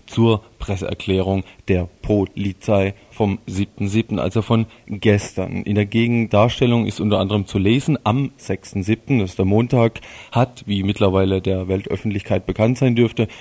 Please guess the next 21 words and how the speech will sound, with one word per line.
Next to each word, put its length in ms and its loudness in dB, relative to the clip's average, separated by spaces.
in 140 2
München 340 2
ein 160 0
massiv 400 -2
brutaler 400 -2
Polizeieinsatz 1000 0
im 240 0
Zusammenhang 600 0
mit 140 -2
dem 160 -2
W 240 -2
W 120 2
G 280 0
statt. 420 -10
Dieser 440 2
war 160 6
die 260 -2
Reaktion 640 2
auf 140 -2
eine 160 -2
Protestansammlung 1200 0